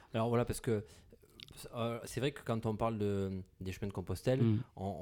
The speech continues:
Speaker 1: on va de suite filer dans le christique, dans le, dans le religieux, alors que non,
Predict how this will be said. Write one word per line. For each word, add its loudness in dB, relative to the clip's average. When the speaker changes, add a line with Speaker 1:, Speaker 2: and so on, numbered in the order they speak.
Speaker 1:
on 0
va 4
de 2
suite 0
filer -2
dans 2
le 2
christique, -2
dans 4
le, 6
dans 2
le 6
religieux, 8
alors 0
que 2
non, 6